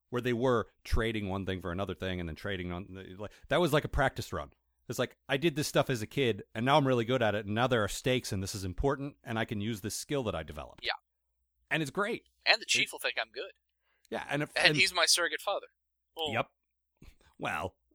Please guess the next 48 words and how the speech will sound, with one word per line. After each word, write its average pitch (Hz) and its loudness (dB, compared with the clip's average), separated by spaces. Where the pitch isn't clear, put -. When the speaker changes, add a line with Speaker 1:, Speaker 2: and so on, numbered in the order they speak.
Speaker 1:
in 180 -2
fairness, 123 0
uh, 147 -8
uh, 117 0
Rom 147 2
has 135 2
basically 139 2
said, 120 2
uh, 113 0
"Think 156 -2
of 147 -4
Chief 156 -4
O'Brien 123 0
as 101 -4
your 98 -6
father, 85 -6
'cause 90 -8
Speaker 2:
Yep. 117 -16
Speaker 1:
I 117 -2
eat 123 -2
everything 110 -4
he 117 -4
eats - -10
and 78 -10
say 104 -4
everything 104 -4
he 101 -6
says." 95 -8
And 71 -12
Speaker 2:
We 147 0
Speaker 1:
we - 2
Speaker 2:
gotta 196 6
Speaker 1:
see - 0
Rom 170 4
briefly 147 2
working 120 -2
on 110 0
a 104 0
corridor 120 2
or 98 2
something 104 -2
with 139 -2
his 135 -4
mouth 117 2
just - -8
wide 104 2
open. 143 2
<laughs> - -20